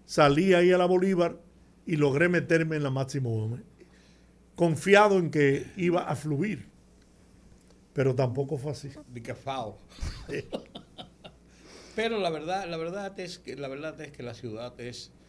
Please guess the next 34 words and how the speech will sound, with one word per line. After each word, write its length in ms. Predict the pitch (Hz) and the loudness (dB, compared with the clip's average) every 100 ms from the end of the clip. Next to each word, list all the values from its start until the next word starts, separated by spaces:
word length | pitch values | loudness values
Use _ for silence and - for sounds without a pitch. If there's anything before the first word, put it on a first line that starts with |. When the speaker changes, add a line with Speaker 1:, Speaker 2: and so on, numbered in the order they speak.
| _ _ | _ _
Speaker 2:
es 80 | - | -12
un 180 | 117 131 | -10 -10
caos 480 | - 104 98 95 - | -8 -8 -8 -10 -12
y 280 | 147 123 117 | -6 -6 -4
yo 460 | 120 139 147 139 - | -4 -2 -4 -6 -10
no 340 | 131 123 139 | -8 -6 -4
veo, 300 | 120 117 110 | -2 -2 -4
que 80 | 113 | -6
es 60 | 131 | -6
lo, 240 | 165 139 | -6 -4
es 80 | 143 | -6
lo 100 | 165 | -6
serio, 420 | - 113 95 95 - - - - _ - | -6 -6 -6 -10 -14 -20 -20 -20 _ -6
yo 180 | 113 | -2
no 120 | 135 131 | -2 0
veo 320 | 123 123 123 | 0 0 -2
y 80 | 113 | -6
creo 220 | 117 127 | -4 -4
que 60 | 123 | -4
mucha 280 | 113 120 117 | -6 -6 -4
gente 260 | 113 107 | -6 -6
no 160 | 110 107 | -6 -4
ve 220 | 101 98 - - - | -4 -6 -10 -20 -18
la 220 | 113 101 | -10 -8
vía 240 | 101 117 127 | -4 -4 -4
de 100 | 113 | -4
solución 680 | - 107 98 - 107 101 101 - _ _ - - | -6 -6 -10 -8 -8 -8 -12 -18 _ _ -20 -10
de 140 | 107 | -8
ese 200 | 107 113 | -6 -8
caos, 280 | 95 90 85 - | -12 -14 -14 -8
porque 300 | 123 123 123 | -4 -4 -4
mientras 380 | 117 117 107 101 | -4 -4 -6 -10
persistan, 720 | - 101 - 143 - 123 120 113 - - - - - | -10 -10 -8 -8 -10 -12 -12 -16 -20 -20 -20 -20 -20
eh, 640 | - 101 98 92 90 92 | -10 -6 -6 -8 -10 -12